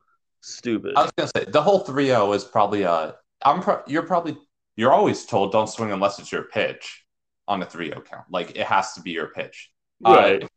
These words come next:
Speaker 2: Uh, and I could see a coach just saying, "Take it," most likely because he's not gonna throw a strike. Like, um,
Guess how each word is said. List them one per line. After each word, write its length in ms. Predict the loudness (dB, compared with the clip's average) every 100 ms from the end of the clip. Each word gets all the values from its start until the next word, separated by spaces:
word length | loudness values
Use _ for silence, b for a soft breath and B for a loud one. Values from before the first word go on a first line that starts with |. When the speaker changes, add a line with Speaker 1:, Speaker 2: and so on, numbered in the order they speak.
| -6
Speaker 2:
Uh, 80 | -6 -4
and 200 | -4 -4 -4
I 100 | -4
could 160 | -4
see 160 | -8 -8
a 60 |
coach 340 | -6 -8 -8 -10
just 160 | -14
saying, 220 | -10 -12 -10
"Take 240 | -10 -8
it," 180 | -10 -12 -8
most 320 | -2 -2 0
likely 320 | -2 -2 -6
because 300 | -6 -8 -8
he's 160 | -8 -2
not 240 | -2 -2
gonna 180 | -6 -10
throw 160 | -12
a 80 | -14
strike. 420 | -14 -12 -14 -12
Like, 300 | -8 -8 -10 _ _ _ _ _ _ -8
um, 540 | -2 0 0 -4 -14